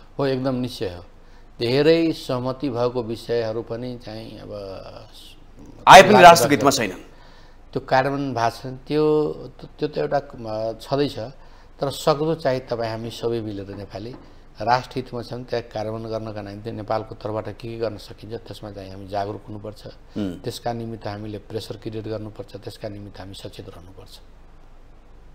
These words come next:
Speaker 2: कार्यान्वयन हुन्छ त्यसो भए विश्वास गरौँ।
Speaker 1: एकदम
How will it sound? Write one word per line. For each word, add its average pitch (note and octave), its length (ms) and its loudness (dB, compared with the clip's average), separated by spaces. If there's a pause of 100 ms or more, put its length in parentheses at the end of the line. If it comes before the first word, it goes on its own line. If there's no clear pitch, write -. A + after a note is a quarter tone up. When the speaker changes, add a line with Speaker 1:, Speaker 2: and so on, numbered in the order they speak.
(540)
Speaker 2:
कार्यान्वयन A#2+ 320 6
हुन्छ G#2+ 160 -4
त्यसो F#2+ 260 -6
भए - 160 -14 (560)
विश्वास C3+ 340 6
गरौँ। - 160 0 (520)
Speaker 1:
एकदम G#2+ 260 -4